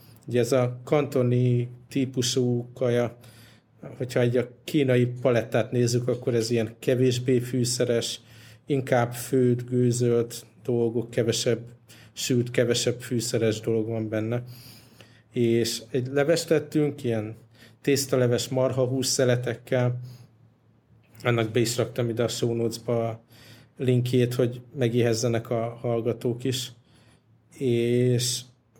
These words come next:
másodiknak pedig egy ilyen párolt csirke volt, ö, savanyított zöldségekkel összesütve, és mindenféle egyéb zöldséget ettünk hozzá, és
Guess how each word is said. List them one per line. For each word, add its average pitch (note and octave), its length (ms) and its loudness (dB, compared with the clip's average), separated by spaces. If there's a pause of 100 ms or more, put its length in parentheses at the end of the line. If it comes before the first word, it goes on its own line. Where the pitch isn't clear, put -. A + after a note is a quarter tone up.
(140)
másodiknak B2+ 840 0
pedig A#2+ 260 -2
egy A#2 160 0
ilyen B2 300 2 (540)
párolt A#2+ 760 2 (1400)
csirke A#2+ 420 0
volt, A2 440 0
ö, A2 320 2
savanyított A2+ 600 0
zöldségekkel G#2+ 960 -2 (460)
összesütve, A#2+ 680 0
és A2 200 0
mindenféle A2+ 380 -4
egyéb A2 260 0
zöldséget A2 680 0 (460)
ettünk B2 440 -2
hozzá, B2 340 -2
és C#3 160 -4